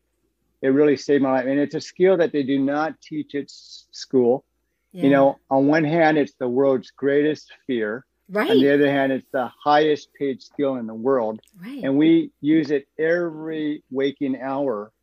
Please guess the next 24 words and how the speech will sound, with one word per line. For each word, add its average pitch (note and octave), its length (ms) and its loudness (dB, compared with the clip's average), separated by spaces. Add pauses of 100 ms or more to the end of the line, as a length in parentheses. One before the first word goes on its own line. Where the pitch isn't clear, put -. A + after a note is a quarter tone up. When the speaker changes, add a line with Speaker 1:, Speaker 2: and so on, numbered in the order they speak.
Speaker 1:
when A#2+ 120 -8
we're B2 80 -6
not B2+ 180 -6
sleeping. B2 440 -8 (420)
Speaker 2:
Right. A3 320 -16 (160)
Speaker 1:
We're B2+ 120 0
communicating C#3 600 4
all C3 140 4
the B2+ 80 0
time. D#3+ 380 -2 (280)
And D3+ 140 2
so, D3+ 360 4 (460)
uh, C#3 220 0
by C3 200 0
really D3+ 340 2
developing C#3 600 -4
that, D3 180 -4
I A#2+ 180 -6
felt C#3 180 -8
like A#2+ 200 -12
I A#2+ 100 -4
was A#2+ 180 -6
able B2+ 300 0 (240)
to A#2+ 480 0